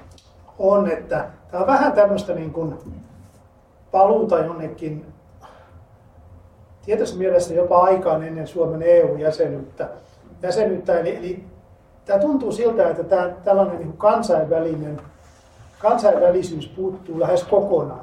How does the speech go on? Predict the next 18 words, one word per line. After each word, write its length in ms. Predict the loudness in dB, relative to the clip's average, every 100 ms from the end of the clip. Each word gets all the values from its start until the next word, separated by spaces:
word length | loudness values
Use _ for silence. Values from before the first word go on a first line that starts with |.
| -12
tästä 220 | -14 -12
keskustelusta. 920 | -12 -12 -12 -20 -14 -14 -14 -18 -16 -16 -20 _ _ -18
Ja 80 | -14
kun 160 | -4
me 60 | 4
ajatellaan 480 | 4 6 4 4 4
vaikka, 540 | 2 2 0 0 -4 -10
vaikka 280 | -4 -4 -2
nytten 520 | -4 -6 -4 -4 -4 -14 -20 _ _ -20 -20
Suomen 520 | -2 4 4 2 2
taloutta, 720 | 4 6 4 0 -10 -20 -20 -20 _ _ _ _ _ _ -18
niin 540 | -8 -4 -2 -4 -6 -16 -20 _ -20 _ _ -20 -20 _ -20 -10
se 120 | -6
on 80 | 2
täysin 400 | 4 4 0 2
älyllisesti 600 | 2 2 0 -6 -2 2
epärehellistä 760 | 4 4 2 -2 -8 -4 -2
väittää, 640 | 0 -2 -4 -12 -10 -10